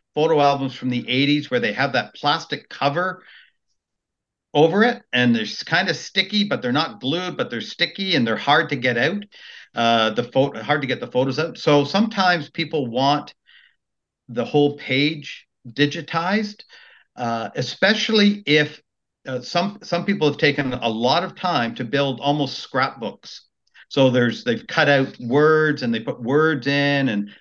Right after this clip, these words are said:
they're pieces of art, really. So in that case, they want the whole page done. Uh, other people just say, "Take the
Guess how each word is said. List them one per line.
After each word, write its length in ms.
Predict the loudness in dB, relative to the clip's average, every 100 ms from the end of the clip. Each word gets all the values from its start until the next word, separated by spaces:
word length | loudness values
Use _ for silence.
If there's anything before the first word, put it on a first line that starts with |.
| -8
they're 140 | -6 0
pieces 300 | 0 0 0
of 100 | 2
art, 260 | 2 2
really. 320 | 0 2 0 -2
So 200 | -2 0
in 80 |
that 240 | 2 0 0
case, 360 | -4 -4 -8 -18 -20 _
they 120 | -2 2
want 280 | 2 2
the 80 | -2
whole 320 | -4 -4 -4
page 480 | -4 -2 -2 -6 -10
done. 440 | -2 2 2 0 -4 -16 -20 -20 _ -2
Uh, 280 | 0 0 0
other 220 | 2 2
people 320 | 2 0 0 -2
just 300 | -2 -2 0
say, 300 | 2 2 0
"Take 320 | -2 -2 -4
the 200 | -12 -12